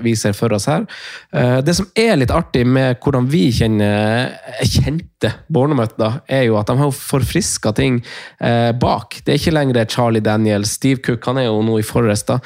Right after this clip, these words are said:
eh, Adam Smith, Simon Francis, den her gjengen som, eh, som Eddie Howe, eh, drev og, og sendte ut der, eh, sesong etter sesong.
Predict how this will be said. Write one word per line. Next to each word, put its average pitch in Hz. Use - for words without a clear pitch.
eh, 113
Adam 127
Smith, 113
Simon 123
Francis, 107
den 110
her 107
gjengen 120
som, 110
eh, 110
som 110
Eddie 113
Howe, 104
eh, 107
drev 107
og, 110
og 120
sendte 120
ut 110
der, 104
eh, 110
sesong 110
etter 104
sesong. 117